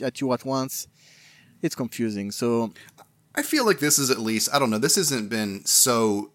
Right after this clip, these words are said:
Speaker 2: like, in your face with, like, new information as, I don't know, it could be. I, I, I think you can,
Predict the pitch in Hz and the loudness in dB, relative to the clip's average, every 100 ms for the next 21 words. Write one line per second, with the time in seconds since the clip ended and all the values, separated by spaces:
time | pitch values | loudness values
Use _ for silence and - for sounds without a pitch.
0 | _ 104 107 - 123 120 107 - 113 107 | _ -6 -6 -6 -4 -2 -4 -4 -2 0
1 | 101 - - 101 92 92 85 90 90 - | 0 -2 -2 -2 -2 -4 -6 -6 -8 -14
2 | - - 92 104 104 110 107 101 98 90 | -20 -20 -14 -6 0 2 0 -2 -6 -6
3 | 92 - 87 80 85 82 80 80 - - | -4 -6 -8 -10 -8 -8 -6 -4 -4 -8
4 | - _ _ - 90 85 85 - 90 85 | -20 _ _ -8 -6 -6 -6 -6 -6 -6
5 | 82 117 135 135 147 156 139 110 101 | -6 -2 0 0 -2 -2 -4 -6 -6